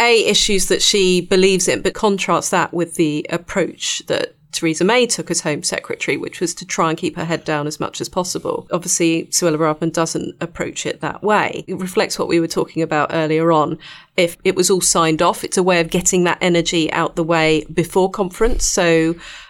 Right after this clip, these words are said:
Suella's had her, her moment in the limelight and perhaps has a, a quieter conference. I haven't looked to see where she is, if she's got any major in conversations or fringes that she's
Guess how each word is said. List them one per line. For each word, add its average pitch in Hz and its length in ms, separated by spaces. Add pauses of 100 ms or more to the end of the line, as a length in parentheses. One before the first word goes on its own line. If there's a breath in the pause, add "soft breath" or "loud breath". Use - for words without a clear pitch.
Suella's 170 380
had 180 180
her, 165 180 (100)
her 175 140
moment 165 420
in 160 80
the 156 80
limelight 151 540
and 160 80
perhaps 165 220
has 160 180
a, 165 200
a - 80
quieter 170 460
conference. 185 640 (380 loud breath)
I 175 40
haven't 175 320
looked 180 300
to 175 100
see 170 420
where 170 220
she 170 260
is, 196 380
if 175 120
she's 170 180
got - 200
any 160 420
major 170 320
in 170 180
conversations 180 880
or 156 300
fringes 180 560
that 156 260
she's 170 300